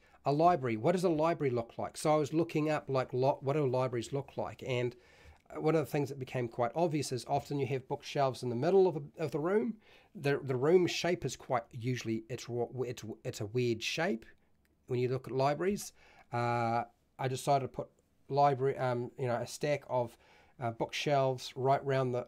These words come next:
all the walls, because that sort of made sense, using every space on the wall. I included a secret door access point. Um, I, I've got a main access point, and I put a desk and a chair, and that was it. So that somebody can sit down, grab a book,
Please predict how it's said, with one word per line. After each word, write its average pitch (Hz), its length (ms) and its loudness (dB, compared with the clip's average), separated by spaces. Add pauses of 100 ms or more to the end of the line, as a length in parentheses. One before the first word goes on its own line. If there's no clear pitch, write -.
all 147 160 2
the 131 60 2
walls, 143 540 4
because 127 240 -4
that 131 180 -4
sort 127 160 -6
of 113 80 -4
made 113 220 0
sense, 170 340 0
using 120 500 -2
every 117 240 0
space 117 440 -4
on 113 100 -4
the 107 80 -4
wall. 208 400 2 (320)
I 127 80 0
included 147 480 2
a 135 60 -2
secret - 420 -6
door 151 320 2
access 147 400 -4
point. 160 360 0 (460)
Um, 120 280 2
I, 123 200 -2
I've 120 120 -12
got 127 160 0
a - 20 0
main 143 340 0
access 139 380 -4
point, 143 320 -4
and 139 100 -4
I 131 40 -2
put - 160 -8
a 143 40 -2
desk 131 400 -4
and 147 80 -2
a 139 40 -4
chair, 113 360 -4
and 135 100 -4
that 180 100 -2
was 190 160 -2
it. - 180 2 (400)
So - 140 -14
that - 20 -2
somebody 160 260 2
can 131 120 -4
sit 156 240 -4
down, 143 420 2
grab 170 180 0
a 131 60 -4
book, 131 380 -2